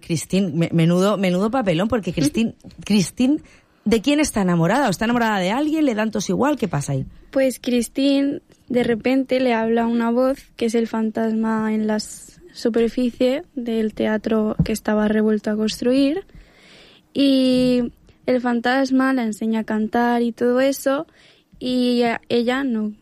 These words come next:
Speaker 2: no lo quería, pero él se estaba enamorando de ella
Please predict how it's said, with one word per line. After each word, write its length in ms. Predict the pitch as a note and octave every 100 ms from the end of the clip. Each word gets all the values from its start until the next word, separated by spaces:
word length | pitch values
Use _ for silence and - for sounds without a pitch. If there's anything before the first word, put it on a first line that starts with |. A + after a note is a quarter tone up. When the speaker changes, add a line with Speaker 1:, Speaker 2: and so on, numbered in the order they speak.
| -
Speaker 2:
no 400 | - A3+ A3 G#3+
lo 240 | G#3 G#3+ G#3+
quería, 440 | - A#3 C4 C4+ D#4+
pero 280 | - A3+ G#3+
él 320 | G#3+ A3 A#3+
se 120 | -
estaba 260 | A#3+ A#3 A#3
enamorando 500 | A#3+ A#3 A#3 A#3 A#3
de 180 | A#3 A#3+
ella 380 | B3 B3+ C4+